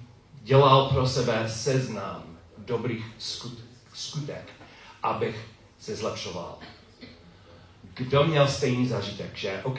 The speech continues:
možná, možná i můžeme naplnit celý seznam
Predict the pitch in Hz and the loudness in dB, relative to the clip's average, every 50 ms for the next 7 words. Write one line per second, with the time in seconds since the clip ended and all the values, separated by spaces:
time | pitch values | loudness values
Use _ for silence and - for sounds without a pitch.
0 | 98 95 98 117 131 139 - 139 120 117 127 143 - - - - - - - - | -4 -2 2 4 4 4 6 4 4 6 6 6 6 4 2 -2 -8 -12 -6 0
1 | 113 123 131 127 165 156 - - 165 175 180 196 196 - - - - - - - | 4 4 6 6 4 2 0 0 -2 -2 -2 -2 -2 -4 -8 -12 -16 -20 -18 -2
2 | - 135 147 143 175 170 151 147 139 135 135 143 147 - - 175 - - - - | 2 6 6 8 8 8 6 6 6 6 4 4 4 2 2 2 2 2 2 -2
3 | - - - - - - - - - - 139 123 139 143 127 - 160 143 127 127 | -4 -6 -10 -14 -18 -20 -20 -20 -8 -4 -2 -2 0 0 0 2 4 4 4 2
4 | 127 113 104 92 90 87 87 | 0 -2 -2 -4 -4 -6 -8